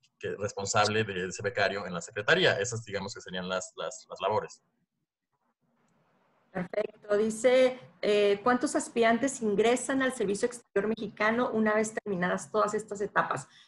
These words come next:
Speaker 2: De los que entran a la convocatoria, la pregunta sería, ¿cuántos ingresan a las primeras etapas de la convocatoria?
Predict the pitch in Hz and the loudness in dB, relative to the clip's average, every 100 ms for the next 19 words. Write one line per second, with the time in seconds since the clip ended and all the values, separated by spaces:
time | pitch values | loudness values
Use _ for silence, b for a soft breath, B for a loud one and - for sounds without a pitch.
0 | b - 196 247 240 - 254 240 277 339 | b 0 4 4 2 0 0 2 2 2
1 | 320 302 - 202 202 220 - 233 294 294 | 2 -2 -2 0 0 -2 0 0 2 0
2 | - 202 202 254 220 233 269 B B _ | 2 0 0 -2 0 0 0 B B _
3 | - 226 269 311 370 302 220 208 220 220 | 0 4 6 4 -2 0 2 2 2 0
4 | 285 277 - - 185 - 190 233 285 - | 0 -2 -2 -2 -2 0 0 0 -2 -4
5 | - 254 254 220 202 - - 196 208 302 | -2 0 -2 -2 -4 -8 -2 2 4 2